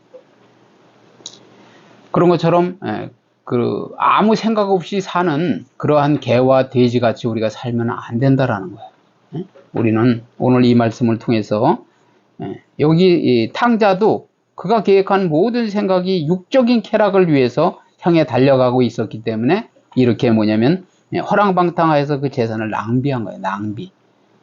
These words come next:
예. 그래서 하늘의 비밀은, 어? 있는 자는 더 받겠고, 어? 없는 자는 있는 것까지도 빼앗기리라 그런 거예요. 조금 있는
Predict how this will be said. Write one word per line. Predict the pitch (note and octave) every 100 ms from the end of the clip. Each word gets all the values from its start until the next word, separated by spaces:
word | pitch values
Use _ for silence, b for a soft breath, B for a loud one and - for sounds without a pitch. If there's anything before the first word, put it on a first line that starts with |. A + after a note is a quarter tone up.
| -
예. | A#2+ _ _ _ _ _ _ _ _ _ _ _ - - _ - -
그래서 | - C3 D3+ C#3+ - _
하늘의 | - G#3+ G3+ G3 F3+
비밀은, | C#3+ D#3 A#2 C#3+ C3 - _
어? | D3+ B3+ - _ -
있는 | D#3 G3+ G#3+ G3
자는 | F3 F3 G3
더 | - E3
받겠고, | D3 A#2+ - C#3+ - E3+ - _ _
어? | D#3+
없는 | C#4+ C#3+ E3+ G3+ G3+
자는 | F#3+ G#3
있는 | D#3+ D#3+ F#3+ G3
것까지도 | F3+ F3+ D#3 D3 E3+ D#3+
빼앗기리라 | A3+ F#3+ G3 E3+ D#3 D3+
그런 | A#2+ A2+
거예요. | G#2 G2 G#2 A2+
조금 | - C3+ G3 G#3
있는 | F#3 E3 E3+